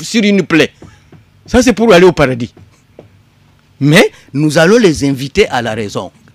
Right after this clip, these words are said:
Et qu'est-ce que moi je dis ? Je, je vais demander, je vais écrire à l'Union européenne de me balancer un message écrit ou audio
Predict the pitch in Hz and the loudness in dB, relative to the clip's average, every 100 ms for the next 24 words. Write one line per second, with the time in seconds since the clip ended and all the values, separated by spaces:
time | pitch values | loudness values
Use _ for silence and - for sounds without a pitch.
0 | _ - 131 247 - 165 185 165 135 127 | _ -8 -2 -2 0 -2 -2 -4 -4 -6
1 | 123 - _ _ _ _ _ _ 131 190 | -14 -18 _ _ _ _ _ _ -4 0
2 | 185 151 147 226 202 127 120 165 240 - | 0 -2 0 0 2 0 0 -2 -2 -2
3 | 143 120 123 120 107 110 117 - _ _ | -4 -2 -4 -6 -6 -6 -8 -12 _ _
4 | _ _ _ _ _ - 107 165 165 151 | _ _ _ _ _ -14 -2 0 2 2
5 | 165 160 160 - 156 170 _ _ _ _ | 2 2 -2 -4 -6 -8 _ _ _ _
6 | _ _ _ _ _ - 165 190 151 156 | _ _ _ _ _ -4 -2 0 -2 -2
7 | 165 143 110 - 123 175 _ _ _ _ | -4 -4 -10 -10 -12 -12 _ _ _ _
8 | _ - 175 - 139 123 117 120 170 | _ -14 -10 -4 -4 -4 -4 -4 -4